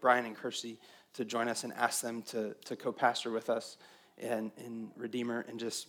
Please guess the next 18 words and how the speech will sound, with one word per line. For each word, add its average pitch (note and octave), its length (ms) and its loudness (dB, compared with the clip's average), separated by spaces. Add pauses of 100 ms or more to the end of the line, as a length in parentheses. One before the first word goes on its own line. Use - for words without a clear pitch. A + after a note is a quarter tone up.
(680)
um, A#2+ 360 0
we, C#3 200 4
we C#3 180 2
knew C#3 160 8
we C3+ 80 8
couldn't C3 200 2
do C3 100 8
it B2 60 6
alone. A2+ 280 2 (460)
And A#2+ 80 -2
we B2 80 2
knew B2+ 360 6
that A#2 160 6
our A#2 120 8
decade-long A#2 800 4
friendship A#2+ 440 0
with A#2 160 -2
them A#2 280 2